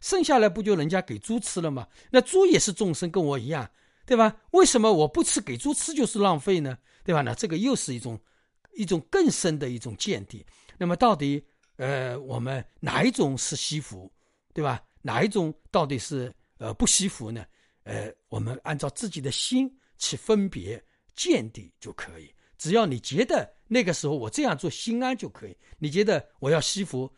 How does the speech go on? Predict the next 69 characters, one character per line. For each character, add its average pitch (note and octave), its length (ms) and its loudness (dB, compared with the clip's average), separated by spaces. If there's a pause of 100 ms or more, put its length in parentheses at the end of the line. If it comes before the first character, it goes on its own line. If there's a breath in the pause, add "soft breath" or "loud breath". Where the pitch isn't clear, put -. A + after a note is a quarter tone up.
(200)
呃， B2 120 -6
吃 - 180 -4
多 F#3+ 140 -2
少， B2+ 260 -4 (280)
呃， A#2+ 100 -12
点 B2 180 -6
多 G#3+ 140 0
少， F#2 300 -6
哎， C3 120 -6
这 G3+ 180 -2
样 C#3+ 120 -2
你 B2 60 -6
觉 D#3 100 -8
得 D3 120 -4
可 - 200 -8
以， - 180 -10 (140)
就 - 140 -10
这 - 140 -12
样。 E2+ 120 -18 (300 soft breath)
那 D4 100 4
你 C#4+ 140 6
觉 C#4 180 4
得 C4+ 280 6 (100)
我 A#3+ 100 8
浪 F4+ 180 8
费 D#4+ 140 0
一 C#4 60 0
点 C4 120 0
也 A3 120 6
可 A3 180 2
以， G#3 260 0 (120)
浪 C4+ 200 6
费 A#3+ 120 2
了 F#3 100 4
也 C3 140 0
是 - 160 -4
给 D3 180 -4
旁 C#3+ 260 -6
生 G3+ 200 -2
吃 - 180 -6
嘛， C#3+ 160 -6 (260 soft breath)
旁 C4 200 4
生 F4+ 120 0
也 G3+ 140 2
是 G#3+ 140 -2
生 G#3+ 160 2
命 G3+ 200 0
啊， D#3 140 -2 (180 soft breath)
跟 A#3+ 140 6
我 G#3 100 6
一 F3 120 2
样 A#3 200 0
的， C3 160 -8 (140)
有 F3+ 100 2
什 F3 160 0
么 F#3 80 -2
关 A#3+ 220 4
系 A3+ 160 -2
呢？ D#3+ 160 -2 (220 soft breath)
我 E3 100 2
慈 - 240 -2
悲 A3+ 200 0
一 A3 60 0
点， D#3+ 160 -2
多 G#3+ 140 -2
点 E3 180 -2
一 D3 40 -2
个 F#3 120 -2
菜， F#3+ 300 -4